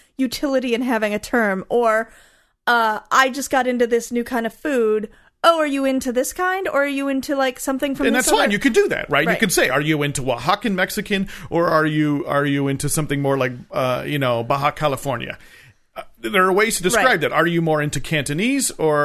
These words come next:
Speaker 2: are you now more
Speaker 1: Right, but okay, when my mom thinks of Chinese food,
Speaker 2: Yeah.
Speaker 1: she does not think of, think of Se-, Sichuan cooking.
Speaker 2: And that's okay.
Speaker 1: And if I t-,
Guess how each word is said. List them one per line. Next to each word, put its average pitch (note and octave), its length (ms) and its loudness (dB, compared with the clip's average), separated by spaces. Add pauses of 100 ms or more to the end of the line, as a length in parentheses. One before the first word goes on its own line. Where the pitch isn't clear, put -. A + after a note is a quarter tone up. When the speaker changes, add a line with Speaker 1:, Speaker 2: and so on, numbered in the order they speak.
Speaker 2:
are D3 40 0
you C#3+ 180 0
now C3+ 300 0
more C3 320 -2 (160)
Speaker 1:
Right, G#4 100 2
but - 180 2
okay, C#4 240 2
when D4 200 0
my E4+ 220 4
mom D#4+ 440 2 (200)
thinks C4 260 -2
of C4+ 80 -10
Chinese F4 460 -2
food, A3 360 0
Speaker 2:
Yeah. G#3+ 140 -2
Speaker 1:
she - 220 -4
does C4+ 160 -2
not A#3 200 2
think A#3 160 -2
of, A#3+ 100 -2
think - 460 -6
of A3+ 120 -4
Se-, - 280 -4 (120)
Sichuan G#3+ 680 -6
cooking. E3+ 380 -4
Speaker 2:
And G#3 120 0
that's B3 200 0
okay. F#4 360 0
Speaker 1:
And D4+ 120 4
if D4+ 80 0
I F4 100 4
t-, G4 140 -4